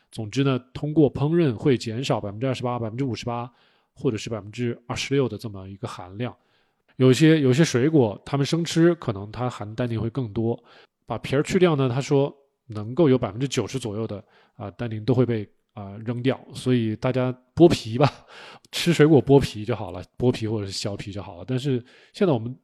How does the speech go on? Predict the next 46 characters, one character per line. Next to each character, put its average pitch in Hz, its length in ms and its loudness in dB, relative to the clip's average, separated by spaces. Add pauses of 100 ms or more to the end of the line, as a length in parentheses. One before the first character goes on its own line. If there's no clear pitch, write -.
(100)
做 165 120 2
生 156 140 0
酮 131 160 2
又 143 100 4
不 135 120 0
怎 120 100 -4
么 92 80 -14
吃 - 140 -8
水 98 200 -10
果， 92 200 -10
所 107 180 -10
以 101 60 -8
基 95 120 -10
本 107 100 -6
上 98 120 -10
没 95 80 -10
有 104 80 -4
什 98 100 -12
么 87 60 -20
太 - 140 -14
多 101 120 -10
可 104 120 -10
以 101 40 -10
考 - 260 -16
虑 98 100 -10
这 104 120 -12
方 101 140 -12
面 101 100 -14
的 107 60 -8
问 135 100 -2
题 107 200 -14
啊。 92 120 -20 (840)
呃， 98 500 -10 (2500)
一 143 120 0
般 160 100 4
来 131 140 2
说 139 280 6
喝 156 200 4
茶， 101 400 -4
是 - 100 -4
吧？ 104 240 -6
这 104 140 -10
个 107 80 -10
儿 107 100 -6
茶 110 180 -8
酚 123 320 -4